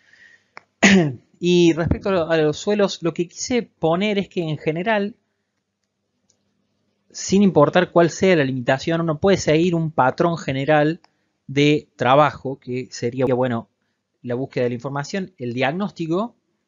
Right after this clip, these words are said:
¿m? Y una vez que uno tiene el diagnóstico, a partir de la interpretación de los datos que, que recaba,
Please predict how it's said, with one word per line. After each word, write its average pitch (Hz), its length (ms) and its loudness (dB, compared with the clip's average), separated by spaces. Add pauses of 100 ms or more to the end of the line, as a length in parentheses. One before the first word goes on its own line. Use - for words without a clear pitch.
¿m? 147 240 -14 (540)
Y 143 80 -8
una 143 100 -4
vez 139 80 -6
que 147 100 -10
uno 147 80 -6
tiene 151 220 -6
el 139 80 -6
diagnóstico, 151 880 -4
a 120 100 -10
partir 123 400 -8
de 127 80 -6
la 110 120 -6
interpretación 110 1000 -8 (480)
de 131 460 -2 (120)
los 113 540 -14 (160)
datos 123 400 -2
que, 101 300 -14 (400)
que 127 100 -12
recaba, 185 600 -2